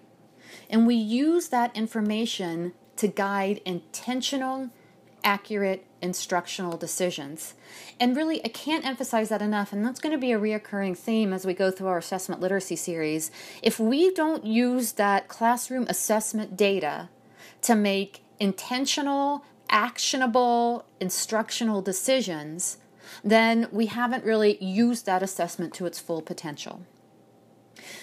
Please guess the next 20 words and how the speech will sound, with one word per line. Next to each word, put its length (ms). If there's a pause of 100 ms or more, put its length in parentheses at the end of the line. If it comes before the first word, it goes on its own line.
Now, 180
because 480
of 100
the 80
relationship 920 (140)
between 300
classroom 560
instruction 720 (540)
and 100
classroom 600
assessment, 1000 (800)
they 140
have 500
to 80
be 160
aligned. 840
Instruction, 840 (320)
assessment. 840 (400)
Assessment 800 (160)
regulates 800